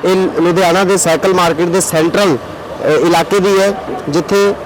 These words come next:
ਵੱਡੇ ਪੱਧਰ ਤੇ ਜਿਹੜੀ ਹੈ ਅੱਗ ਲੱਗਦੀ ਹੈ ਤੇ ਨਾਲ ਦੋ, ਅ, ਫੈਕਟਰੀਆਂ ਜਿਹੜੀਆਂ ਨੇ ਉਹ ਵੀ ਜਲ ਕੇ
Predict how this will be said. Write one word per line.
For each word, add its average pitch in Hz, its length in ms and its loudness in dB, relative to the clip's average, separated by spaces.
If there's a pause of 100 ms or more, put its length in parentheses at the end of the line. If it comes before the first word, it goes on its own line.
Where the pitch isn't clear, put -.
(600)
ਵੱਡੇ 170 280 0
ਪੱਧਰ 175 260 0
ਤੇ 185 120 -2
ਜਿਹੜੀ 185 300 2
ਹੈ 190 160 2 (100)
ਅੱਗ 165 120 0
ਲੱਗਦੀ 175 320 2
ਹੈ 196 60 2
ਤੇ 190 100 0
ਨਾਲ 175 380 2
ਦੋ, 190 380 2
ਅ, 156 460 0
ਫੈਕਟਰੀਆਂ 190 500 0
ਜਿਹੜੀਆਂ 190 300 2
ਨੇ 196 120 2
ਉਹ 180 240 2
ਵੀ 202 120 2
ਜਲ 170 240 2
ਕੇ 190 300 2